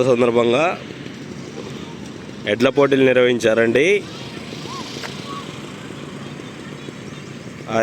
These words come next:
ఎడ్ల పోటీల విభాగంలో ఈరోజు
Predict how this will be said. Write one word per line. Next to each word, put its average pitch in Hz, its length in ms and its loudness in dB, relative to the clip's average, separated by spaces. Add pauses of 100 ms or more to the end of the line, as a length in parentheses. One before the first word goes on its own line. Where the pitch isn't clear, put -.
ఎడ్ల 123 160 2 (100)
పోటీల 135 360 6
విభాగంలో 123 600 6 (1400)
ఈరోజు 131 380 6